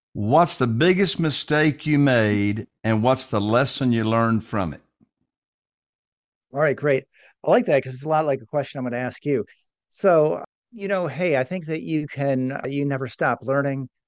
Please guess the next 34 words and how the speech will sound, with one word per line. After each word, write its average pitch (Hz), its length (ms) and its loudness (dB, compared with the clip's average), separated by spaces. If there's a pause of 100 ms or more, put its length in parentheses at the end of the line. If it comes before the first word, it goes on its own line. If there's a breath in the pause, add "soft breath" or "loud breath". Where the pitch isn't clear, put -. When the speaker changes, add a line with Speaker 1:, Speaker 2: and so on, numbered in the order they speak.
(580)
Speaker 2:
Always 160 960 2 (200)
got 147 360 -2
to 147 120 -8
get, 135 420 -2
uh, 131 280 -2
smarter 143 440 0
and 123 100 -4
stronger 135 460 -4
every 120 280 -6
day. 131 400 4 (760)
So 156 540 4
when 165 140 -6
you 143 80 -2
go 151 160 0
into 131 140 -4
your 139 120 0
real 139 140 2
estate 139 260 -4
transactions, 143 920 -4 (480 soft breath)
you 156 120 -2
know, 143 140 4
you're 143 160 2
gonna 196 140 0
find 170 480 -2 (100)
that 143 300 2
some 147 300 -6
are 135 100 -4
gonna 131 160 -4
be 131 100 -4
harder 127 400 -2
than 123 140 -6
others. 131 540 -6 (520 soft breath)
And 143 500 0 (100)
you've 151 280 -6